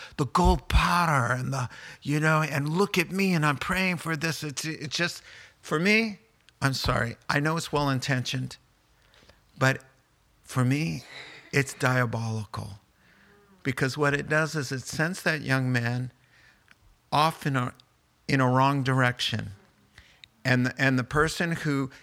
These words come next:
he says, "Can I pray for your kidneys?" is thinking, "Crazy. Jesus,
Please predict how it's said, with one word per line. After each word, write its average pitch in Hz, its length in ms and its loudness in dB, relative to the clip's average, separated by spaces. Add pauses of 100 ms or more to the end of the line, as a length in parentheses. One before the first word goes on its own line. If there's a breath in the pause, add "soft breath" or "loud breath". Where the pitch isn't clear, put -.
he 139 220 4
says, 135 320 0
"Can 139 180 0
I 127 80 4
pray 135 240 -2
for 135 160 -6
your 131 160 -2
kidneys?" 139 480 -4 (140)
is 139 300 0 (260 loud breath)
thinking, 139 500 0 (240)
"Crazy. 156 720 2 (920 soft breath)
Jesus, 143 640 0